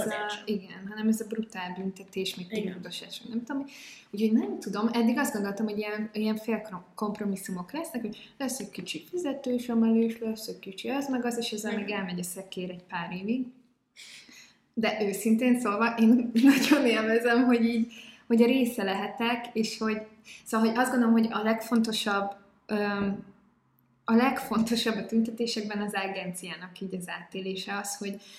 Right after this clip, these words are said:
Speaker 2: nem elszenvedsz valamit, hanem
Speaker 1: Nem.
Speaker 2: teszel
Speaker 1: Tehetsz,
Speaker 2: érte.
Speaker 1: tehetsz érte.
Speaker 2: Igen, igen.
Speaker 1: Igen.
Speaker 2: És hogy, ö, ez
Speaker 1: És amúgy
Speaker 2: viszont
Speaker 1: ak-, akkora
Speaker 2: király.
Speaker 1: erőt ad.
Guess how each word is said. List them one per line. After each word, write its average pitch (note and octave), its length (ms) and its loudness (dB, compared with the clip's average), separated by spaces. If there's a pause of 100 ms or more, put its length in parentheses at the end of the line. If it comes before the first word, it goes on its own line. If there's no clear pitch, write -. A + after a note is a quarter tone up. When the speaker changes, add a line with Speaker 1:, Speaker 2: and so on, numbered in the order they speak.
(140)
Speaker 2:
nem G#3 300 2
elszenvedsz A#3 760 -2
valamit, A#3+ 560 0
hanem G#3+ 260 -2
Speaker 1:
Nem. A3 220 -4 (400)
Speaker 2:
teszel G#3 200 -2 (180)
Speaker 1:
Tehetsz, F3+ 320 -8
Speaker 2:
érte. G3 120 -4
Speaker 1:
tehetsz G#3 320 -8
érte. G3+ 180 0
Speaker 2:
Igen, G3+ 280 -6 (120)
igen. G3 360 -8 (220)
Speaker 1:
Igen. A3 360 -14
Speaker 2:
És G#3 300 0
hogy, G#3+ 200 -2 (140)
ö, G#3+ 220 -6 (580)
ez F3+ 240 -10 (240)
Speaker 1:
És A#3 140 -4
amúgy B3 220 2
Speaker 2:
viszont - 280 2
Speaker 1:
ak-, - 140 -4
akkora A3 320 8
Speaker 2:
király. C#4 380 10
Speaker 1:
erőt - 260 2
ad. F#3 220 4